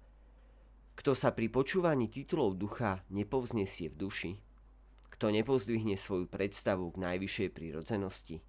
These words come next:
nazýva sa pravý duch, vedúci duch, svätý duch.“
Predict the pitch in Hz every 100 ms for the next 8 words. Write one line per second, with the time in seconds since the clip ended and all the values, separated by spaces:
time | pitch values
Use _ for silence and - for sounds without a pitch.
0 | - - - - - - 156 151 143 123
1 | 120 - 104 90 - - 127 147 127 107
2 | 98 - - - - - - - - 151
3 | 160 123 90 76 73 - - - - -
4 | - - 170 160 - 82 - - -